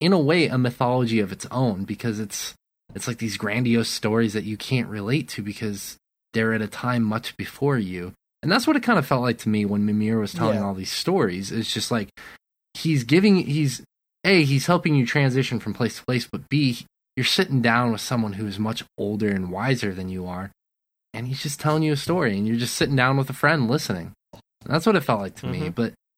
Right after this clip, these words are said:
Speaker 1: I get it. It's
Speaker 3: Yeah.
Speaker 1: not for everyone. I totally get that.
Speaker 3: Yeah. No, I mean, they didn't do a bad job with it. I just don't think it was the most interesting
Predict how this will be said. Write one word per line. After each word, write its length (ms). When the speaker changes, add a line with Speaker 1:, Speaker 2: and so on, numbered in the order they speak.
Speaker 1:
I 100
get 160
it. 60
It's 200
Speaker 3:
Yeah. 80
Speaker 1:
not 120
for 120
everyone. 460
I 100
totally 280
get 180
that. 180
Speaker 3:
Yeah. 180
No, 100
I 40
mean, 160
they 100
didn't 200
do 100
a 40
bad 380
job 260
with 120
it. 120
I 80
just 140
don't 180
think 140
it 80
was 140
the 80
most 480
interesting 840